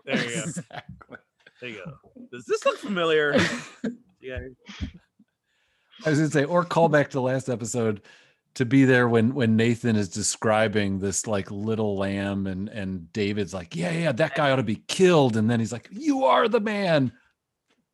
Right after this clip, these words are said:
Speaker 3: Second Samuel
Speaker 2: What?
Speaker 3: twelve seven. <laughs>
Speaker 1: Case, case, case you
Speaker 3: I
Speaker 1: were
Speaker 3: had to look it
Speaker 1: wondering.
Speaker 3: up last week.
Speaker 1: <laughs> In case you were wondering.
Speaker 3: I had to look it up last
Speaker 2: Such
Speaker 3: week.
Speaker 2: a moment though, right? It's like, it's
Speaker 3: Um,
Speaker 2: like,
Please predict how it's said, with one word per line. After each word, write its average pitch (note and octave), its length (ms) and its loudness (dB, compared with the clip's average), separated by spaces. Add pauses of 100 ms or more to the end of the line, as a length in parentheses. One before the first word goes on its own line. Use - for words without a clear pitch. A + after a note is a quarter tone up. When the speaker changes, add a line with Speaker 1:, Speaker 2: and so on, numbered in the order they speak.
(340)
Speaker 3:
Second C4+ 520 -4
Samuel C#4 340 2
Speaker 2:
What? A#3+ 80 -4
Speaker 3:
twelve F#3+ 340 0
seven. D#3+ 360 -6 (440)
<laughs> G3 760 -6 (1200)
Speaker 1:
Case, D#3 160 -8 (400)
case, D3+ 240 -8
case D#3+ 280 -10
you C4 60 2
Speaker 3:
I C#4 40 4
Speaker 1:
were - 20 4
Speaker 3:
had E4 80 2
to F#4 80 0
look F4+ 180 2
it - 80 2
Speaker 1:
wondering. A4 80 4
Speaker 3:
up - 80 0
last C4+ 300 0
week. F4+ 200 0
Speaker 1:
<laughs> - 1300 -8
In C#3 120 0
case C3+ 200 -8
you F3 80 -6
were F3+ 80 -2
wondering. C3 460 -4
Speaker 3:
I E3+ 40 -14
had G3 420 -2
to G#3+ 60 -6
look A3 120 -6
it G#3+ 80 -6
up C#3 120 -6
last C3+ 220 -12
Speaker 2:
Such G3+ 160 -8
Speaker 3:
week. G3 80 -10
Speaker 2:
a F#3+ 80 -2
moment F3 540 -2
though, G2+ 300 0
right? A2 300 -2
It's E3 240 -10
like, D#3+ 280 0
it's E3+ 160 -2
Speaker 3:
Um, D#3 40 0
Speaker 2:
like, D3 320 0